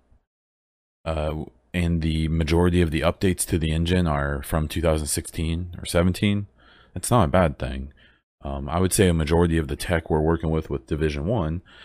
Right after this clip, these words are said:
is from two thousand thirteen, fourteen, you know, maybe fifteen, but maybe not. Um, you know, you can't just throw in whole new engine updates and game mechanics in the last six months of development. Maybe you can. I'm not a game designer, but my better judgment tells me you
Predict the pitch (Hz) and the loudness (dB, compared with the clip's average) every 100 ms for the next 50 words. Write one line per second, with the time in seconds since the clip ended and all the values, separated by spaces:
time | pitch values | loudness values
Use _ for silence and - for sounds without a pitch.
0 | - - 80 - 78 76 - - 69 71 | -20 -8 -6 -2 0 -2 -4 -2 -2 -2
1 | 67 73 67 73 73 - 73 65 78 71 | -4 -4 -4 -4 -6 -4 -6 -4 -6 -4
2 | 73 76 - - _ - 67 71 - 73 | -4 -8 -14 -20 _ -10 -6 -8 -8 -2
3 | 78 76 78 104 - 64 65 - 92 110 | 0 0 2 2 2 -4 -8 -4 0 0
4 | 82 185 - - _ _ _ _ - 76 | 0 -2 -6 -12 _ _ _ _ -12 -8
5 | 73 71 80 76 78 - 90 80 - - | -6 -6 -4 -4 -4 -2 -2 -2 -4 -8
6 | - - - 98 90 87 82 90 82 85 | -18 -16 4 6 6 4 2 2 4 2
7 | 82 76 73 - _ - 95 87 76 73 | 2 2 -2 -8 _ -4 0 0 0 -2
8 | 76 76 73 73 82 85 69 78 73 71 | -4 -4 -4 -4 0 0 -2 -4 -4 -4
9 | - - - - - _ _ _ - 78 | -4 -6 -6 -12 -20 _ _ _ -6 0
10 | 78 78 - 78 82 76 76 67 82 82 | 0 2 0 0 0 0 -2 2 4 4
11 | - 85 - - 123 92 82 78 76 87 | 0 -12 -6 4 6 6 2 0 0 0
12 | - 90 71 67 71 69 69 71 69 76 | 2 4 4 0 -2 -2 -2 -2 0 0
13 | 73 - - - _ _ _ 85 85 78 | 0 -4 -20 -20 _ _ _ -2 0 4
14 | 95 87 73 82 76 71 - 73 71 65 | 4 4 4 2 2 -4 -2 -2 -4 -8